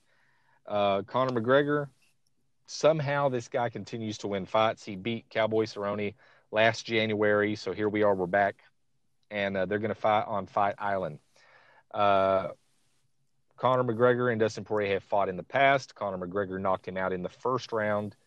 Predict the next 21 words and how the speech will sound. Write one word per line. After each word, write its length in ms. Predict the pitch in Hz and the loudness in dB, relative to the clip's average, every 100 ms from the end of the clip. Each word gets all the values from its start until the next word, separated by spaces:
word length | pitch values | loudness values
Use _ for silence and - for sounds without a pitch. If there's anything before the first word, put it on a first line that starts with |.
| _ _ _ _ _ _ _ _ _ | _ _ _ _ _ _ _ _ _
I, 640 | 101 98 98 98 98 101 | -6 -2 -2 -2 -4 -6
uh, 380 | 95 87 92 92 - | -8 -6 -4 -4 -4
I 140 | 113 | -4
just, 220 | 107 101 | -4 -6
I 60 | 98 | -6
think 240 | - 107 - | -4 -8 -8
that 120 | 95 | -10
we 120 | 104 | -10
got 260 | 98 95 85 | -4 -4 -4
different 280 | 90 104 85 | -12 -14 -8
fighters 400 | 101 95 82 78 | -4 -2 -4 -12
here. 160 | 82 78 | -14 -8
That 140 | 95 | -8
was 120 | - | -8
six 320 | - 110 107 | -10 -10 -8
years 240 | 117 110 110 | -8 -6 -4
ago. 340 | 107 107 110 - - - _ _ | 2 2 2 -4 -20 -20 _ _
We 100 | 95 | -4
have 160 | 85 | -4
different 340 | 82 98 101 82 | -4 -8 -8 -8
fighters. 600 | 101 101 98 98 - | -4 -2 -2 -6 -10